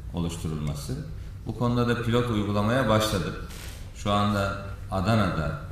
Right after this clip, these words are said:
ilk uygulamaya başladık. Doksan sekiz, e, hükümlü şu anda Adana'da sadece uyuşturucu suçlarının, suçlularının, e, barındırıldığı cezaevi olarak faaliyetine başladı.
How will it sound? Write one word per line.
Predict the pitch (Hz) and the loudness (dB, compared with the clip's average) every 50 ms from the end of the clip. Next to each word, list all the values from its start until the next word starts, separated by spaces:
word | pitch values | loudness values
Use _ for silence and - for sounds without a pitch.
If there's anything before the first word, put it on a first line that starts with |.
| - | -4
ilk | 98 98 - - - | -4 -4 -4 -4 -4
uygulamaya | 90 90 85 80 85 82 80 80 80 78 76 76 | -2 -2 0 0 0 0 0 0 0 0 0 -2
başladık. | 73 73 - - - - 80 107 - - | -2 -4 -4 -6 -6 -6 -6 -6 -4 -2
Doksan | - 92 87 - - 101 92 | -2 -2 -2 0 0 0 0
sekiz, | 92 - - 92 - - 101 95 - - - - - - - - - - - - - - - - - | 0 0 -2 -4 -2 -2 -2 -2 -4 -6 -8 -8 -8 -10 -10 -10 -10 -10 -10 -10 -10 -10 -8 -6 -4
e, | 78 80 80 80 76 73 76 92 | -2 0 0 0 0 0 -2 -2
hükümlü | 104 - - 107 98 92 92 87 | -2 0 0 0 2 2 0 0
şu | - 101 98 | 0 0 2
anda | 90 85 82 87 104 117 | 2 2 2 2 2 2
Adana'da | 113 98 87 104 104 98 90 82 71 92 113 127 - - - - - - - - - | 2 2 2 2 2 2 2 2 0 0 0 0 -2 -4 -6 -6 -8 -8 -8 -10 -10
sadece | - - 123 120 127 123 107 98 92 85 90 117 131 139 135 139 139 - - - - - - - - 98 | -4 2 6 6 8 8 6 4 2 0 0 0 0 0 0 -2 -4 -6 -8 -8 -8 -8 -8 -6 -2 0
uyuşturucu | 104 107 104 - - - 110 107 107 107 131 | 2 2 2 2 0 0 2 2 2 0 -2
suçlarının, | - - - 110 98 95 95 98 101 98 98 104 117 131 139 135 139 - - - | -2 -2 -2 -2 -2 -2 -2 -2 -2 0 0 0 0 0 -2 -2 -4 -6 -4 -4
suçlularının, | 110 101 - - 104 95 101 98 98 101 117 135 156 147 151 - - - - - - - - - - - - | -4 -2 -2 -4 -2 -2 0 0 0 2 2 2 0 0 -2 -4 -6 -8 -8 -8 -8 -8 -8 -8 -8 -4 -2
e, | 87 87 87 85 85 82 76 67 - - - - - - - - - - - - | 0 0 2 2 0 0 0 -2 -4 -6 -6 -6 -6 -8 -8 -8 -8 -8 -6 -4
barındırıldığı | - 98 107 113 120 117 110 107 113 117 113 98 120 117 113 87 | 0 2 4 6 6 6 6 6 6 4 4 6 4 4 4 4
cezaevi | 92 95 87 - 101 98 92 90 90 | 4 2 2 2 2 4 4 4 4
olarak | 87 87 87 104 123 151 151 - | 2 2 2 2 2 2 0 2
faaliyetine | - 113 98 95 90 87 87 - 113 123 139 131 | 2 2 4 4 4 2 0 0 0 0 2 2
başladı. | 110 101 92 - - 85 80 | 4 2 2 2 0 -2 -4